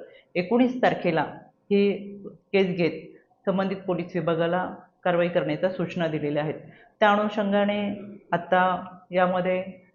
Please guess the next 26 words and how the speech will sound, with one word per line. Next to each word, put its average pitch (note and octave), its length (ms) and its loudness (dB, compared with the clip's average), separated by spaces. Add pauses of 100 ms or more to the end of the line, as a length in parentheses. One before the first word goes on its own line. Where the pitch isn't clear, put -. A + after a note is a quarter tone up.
(160)
पाचपैकी G#3 520 2
तीन G3+ 260 -2
आरोपी F3 380 -2
हे F3 180 -2
अटकेत E3+ 480 -4
आहेत, F3+ 240 0 (160)
त्यामध्ये E3+ 320 -2
सासरा F3+ 420 -2 (520)
आणि F3+ 340 -2 (180)
दीर D#3+ 200 -2 (400)
हे F3+ 480 0
फरार F#3+ 240 4
आहेत. D#3 240 2 (640)
यासाठी G3+ 480 2
मी G#3 160 -2
स्वतः G#3 460 4 (300)
यामधील F#3 420 2
आयो F3+ 260 4
डोंगरे E3+ 380 2
सर E3+ 240 0 (320)
हे F3 60 -4
तपास F3+ 380 0
करतात F3+ 400 0
आहेत F#3+ 100 0 (420)
आणि G#3+ 340 -2 (420)
या G#3+ 160 6